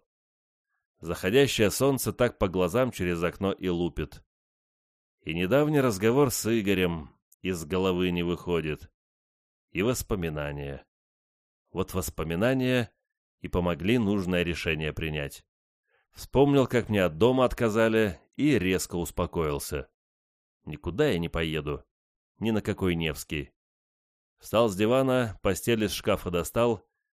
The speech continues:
с самой верхней полки. Застелил, уголок одеяла откинул, к окну подошёл, шторы задёрнул, а они у меня плотные,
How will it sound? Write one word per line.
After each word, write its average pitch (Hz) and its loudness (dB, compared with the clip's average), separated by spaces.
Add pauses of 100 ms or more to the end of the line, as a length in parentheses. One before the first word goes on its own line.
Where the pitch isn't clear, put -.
(140)
с - -18
самой 101 2
верхней 95 0
полки. 82 -2 (760)
Застелил, 127 0 (160)
уголок 101 2
одеяла 98 0
откинул, 107 0 (760)
к - -16
окну 120 2
подошёл, 131 4
шторы 139 4
задёрнул, 117 2 (460)
а 92 2
они 98 4
у 95 4
меня 82 0
плотные, 87 0